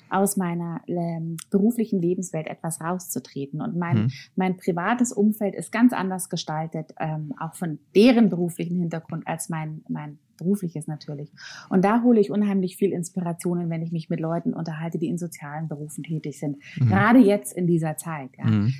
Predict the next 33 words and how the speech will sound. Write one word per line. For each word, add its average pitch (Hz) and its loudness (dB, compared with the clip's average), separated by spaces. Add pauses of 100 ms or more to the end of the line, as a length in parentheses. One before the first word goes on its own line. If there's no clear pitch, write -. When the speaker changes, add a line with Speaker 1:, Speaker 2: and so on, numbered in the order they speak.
Speaker 1:
ist 185 0
das 196 2
einfach 165 -6
wirklich 170 -2
hochspannend 180 0
und 160 -6 (1040)
das 202 4
hält 214 2
einen 175 -4 (100)
flexibel. 180 4 (140)
Speaker 2:
Mhm. 120 4 (280)
Durch 151 2
diese 180 6
Speaker 1:
Und, 101 4
ähm, 107 4
Speaker 2:
Heterogenität. 104 0 (100)
Ja. 117 4
Speaker 1:
ja, 175 2 (100)
Speaker 2:
Mhm. - 0
Speaker 1:
genau. 156 0 (640)
Speaker 2:
Spannend. 131 0 (160)
Ich 135 2
finde, 139 6
ähm, 117 4
auch 113 -2
super, 135 -2
also 95 0
ich, 90 -10
ich 123 -4
fand - -6
beide 135 2
spannend, 127 0
aber - 0